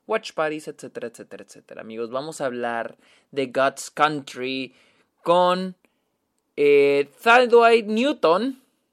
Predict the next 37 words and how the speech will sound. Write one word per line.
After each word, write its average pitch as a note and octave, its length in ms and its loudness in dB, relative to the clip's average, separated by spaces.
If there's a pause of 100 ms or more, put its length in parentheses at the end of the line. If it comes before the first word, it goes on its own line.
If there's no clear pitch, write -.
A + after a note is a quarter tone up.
(420)
dirigida C4 480 2
por B3 280 4
Julian B3 640 -2 (200)
Higgins. B3+ 760 -6 (640)
Vamos F4+ 220 -10
a - 20 -2
hablar G3+ 320 0
de G3 120 -6
esta F#3 280 -6
película D#3+ 540 -6
que C3+ 80 -6
acabo C3+ 500 -4
de B2 180 -6
ver. A#2+ 580 -6
Perdón, D#3 380 -2
Julian. G#3+ 600 -2 (180)
¿Sí, B2+ 180 -16
Julian? F3 400 -14
¿Sí G#3 120 -20
dije? A#3+ 260 -20
Sí, A#3+ 320 -18
Julian F3+ 340 -14
Higgins. B2 460 -14 (800)
Película E4+ 400 0
que D4+ 80 -4
acabo C#4 220 4
de B3+ 60 6
ver B3 140 2
en A#3 140 -4
Sundance, G#3 640 -2 (140)
que - 100 -6
trata C4 240 0
la C4 60 -4
historia A#3 400 0
de G3+ 280 -6
esta - 280 -6
mujer, A#3 600 -4